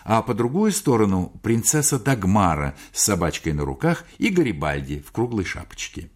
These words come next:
Это всё, что осталось от огромного барского имения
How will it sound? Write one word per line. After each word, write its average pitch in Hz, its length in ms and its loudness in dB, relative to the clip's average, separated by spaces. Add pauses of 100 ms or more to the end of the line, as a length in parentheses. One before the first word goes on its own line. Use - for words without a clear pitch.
(560)
Это 220 260 2
всё, 196 320 2
что 107 240 -2
осталось 113 540 0
от 90 140 0
огромного 90 500 4
барского 73 600 0
имения 156 640 0